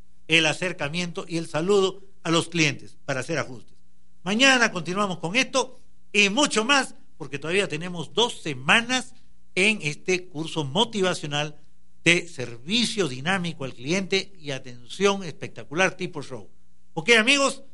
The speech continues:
este es su amigo Pepe Bertis en Radio Continental.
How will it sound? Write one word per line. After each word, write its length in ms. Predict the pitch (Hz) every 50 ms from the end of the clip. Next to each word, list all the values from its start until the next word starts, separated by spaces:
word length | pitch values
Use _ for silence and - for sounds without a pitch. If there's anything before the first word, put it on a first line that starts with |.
| - - - -
este 140 | 143 - 151
es 40 | 131
su 60 | 143
amigo 280 | 139 156 165 156 139
Pepe 260 | - 170 165 165 151 156
Bertis 540 | 190 233 247 240 - 240 220 - - - - - - - - - - - - - - - - - - - - - -
en 180 | 127 127 143
Radio 360 | 147 180 220 247 247 233 202 160
Continental. 800 | 170 160 135 143 143 139 139 135 220 247 254 254 240 - -